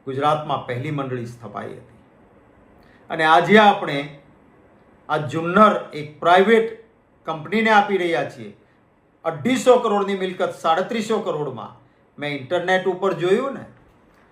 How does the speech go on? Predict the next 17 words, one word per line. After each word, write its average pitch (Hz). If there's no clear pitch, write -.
તો -
આ 170
જે 170
જુન્નર 175
છે, 190
એમાં 175
ભાજપના 208
એક 214
સહયોગી 202
પક્ષના 214
એમ 185
પી 208
ડાયરેક્ટર 170
છે. -
મારો 131
સવાલ 151
છે -